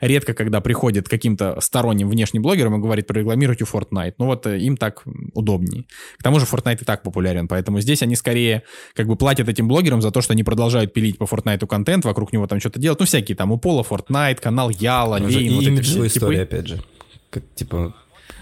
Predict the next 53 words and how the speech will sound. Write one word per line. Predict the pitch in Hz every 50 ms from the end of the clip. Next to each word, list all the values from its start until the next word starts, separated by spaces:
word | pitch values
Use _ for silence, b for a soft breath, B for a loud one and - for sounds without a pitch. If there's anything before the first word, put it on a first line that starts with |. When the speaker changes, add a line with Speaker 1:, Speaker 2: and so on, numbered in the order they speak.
| B
Speaker 1:
Ну | 104 107 120 165 180
да, | 156 127 104 110 127
ну | 143 160
а | 190
Speaker 2:
поддерживать. | 202
Speaker 1:
че, | - - 95 87 85 92
как | 110 117 120
Speaker 2:
Мгм. | 107 110
Speaker 1:
бы | 120
эти | 156 180 -
люди | 185 214 196 175
все | - - 147
равно | 151 175 180 160
любят | 135 120 117 113 -
Fortnite | - 107 - - 160 202 -
и | 131
в |
него | 123 120 127 143 131
играют. | 110 107 98 90 80 - - - _ _ _ -
Ну, | 131 139
то | 120 120
есть | 107 - -
вот | 107 101 -
эти, | 110 98
вот | 104 117 113
эти | 117 - 107
блогеры, | 101 107 104 95 92 90 110 98
и | 104
Speaker 2:
Мгм. | 123
Speaker 1:
они | 160 190 170
им | 123 110
доплачивают, | 113 - 151 196 285 - 226 147 -
чтобы | - - 113 113 117
они | 127 123 107
п-, | 95 113 101
и | 120
про | 117 - 107
какие-то | - 107 - 107 92 104
ивентики | 98 101 143 202 233 208 - - - 170
рассказали, | 160 - - - 139 135 131 120 110 101
еще | 98 - - 180 185
что-то. | - - - 139 131 123 120 107
Ну, | 117 139
то | - 127
есть | 113 - -
это | 170 170 - 123 107 101 95
просто | - - 120 - - - 98 92 90 - -
известная | 110 127 131 123 110 95 - - 87 90
история. | - - - - - - - _ B B B B B B B B B
А, | - 95 98 98 95 95 92 92 90 92 98
как | 98 - 120 113 113
бы, | 113 107 104
а | 101 98 98 76 107 117 117 113 113 107 107 104 101 98 92